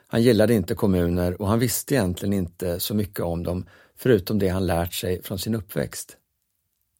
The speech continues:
Men sedan han bestämt sig för sin plan så hade han läst allt han kommit över om hur en sån arbetsplats fungerar. Vad kommunalanställda gör och inte gör och vad kommunallagen innebar.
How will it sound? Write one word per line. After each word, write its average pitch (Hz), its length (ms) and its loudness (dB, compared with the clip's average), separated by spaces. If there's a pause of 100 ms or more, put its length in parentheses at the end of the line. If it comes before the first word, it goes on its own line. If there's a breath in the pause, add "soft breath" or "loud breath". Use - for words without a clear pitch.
(460 soft breath)
Men 117 120 2
sedan 107 260 6
han 120 120 4
bestämt 117 420 0
sig 131 160 -2
för 120 120 -2
sin 104 180 -2
plan 87 460 0 (300 loud breath)
så - 140 -6
hade 101 140 0
han 95 120 2
läst 90 360 0
allt 117 340 -2
han 117 100 -2
kommit 113 320 -2
över 87 440 -2
om 92 260 -2
hur 110 380 -4
en 98 120 -4
sån 85 300 -4
arbetsplats - 680 -8
fungerar. - 580 -8 (960 loud breath)
Vad 117 160 4
kommunalanställda 101 1080 2
gör 110 560 -4
och - 120 -6
inte 98 360 -2
gör 50 340 -4 (460)
och 101 100 -2
vad 98 120 0
kommunallagen 95 840 -2
innebar. - 520 -10